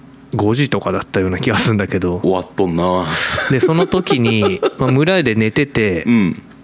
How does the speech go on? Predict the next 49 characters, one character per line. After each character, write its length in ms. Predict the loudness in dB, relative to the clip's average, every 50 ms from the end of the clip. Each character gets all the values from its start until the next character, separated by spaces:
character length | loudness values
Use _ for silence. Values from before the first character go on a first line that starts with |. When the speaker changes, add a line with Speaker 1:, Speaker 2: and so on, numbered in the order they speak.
| -20 -20 -20 -20 -20 -20 -20 -12 -8 -4
Speaker 1:
で、 180 | -2 0 0 -2
コ 220 | -2 -2 0 0
ン 80 | 0 0
タ 120 | -2 -6
ク 140 | -6 -4 -4
ト 140 | -2 0 0
で 240 | 0 0 0 0 0
行 120 | -4 -6 -2
っ 20 |
て 100 | -2 -2
た 120 | -2 0 -2
か 100 | -2 -2
ら、 260 | -2 -2 -2 -2 0 0
Speaker 2:
う 20 |
ん。 220 | 0 0 0 -2 -2
Speaker 1:
あ、 40 | 0
目 260 | 0 0 0 0 -2 -2
乾 320 | -4 -2 -2 0 0 -2
く 120 | 0 0 0 2 2 0 0
ん 60 | -2
す 140 | -4 -4 -4
よ 100 | -4 -2
ね。 380 | 0 0 0 0 0 -2 -4 -2 0
Speaker 2:
う 40 |
ん 40 | 2
う 40 | 2
ん 540 | 4 2 2 2 2 2 2 2 0 0 -2 -6 -8 -4 -2
う 40 | 0
ん。 40 |
Speaker 1:
で 80 | 0 0
し 180 | 0 -2 -2 -2
て、 260 | 0 0 2 2 2
も 220 | 2 2 0 0
う 40 | -2
乾 300 | -2 -2 0 0 0 0
き 120 | -2 -4
す 140 | -2 0 0
ぎ 80 | 0 0
て、 100 | -2 -2
も 200 | -2 -2 -4 -6
う 140 | -10 -12 -6
コ 120 | -4 -2
ン 20 | 0
タ 100 | 0 0
ク 60 | -2
ト 80 | -2 -4
取 240 | -2 -2 -2 -2
れ 40 | -2
て、 300 | -2 -4 -4 -4 -4 -6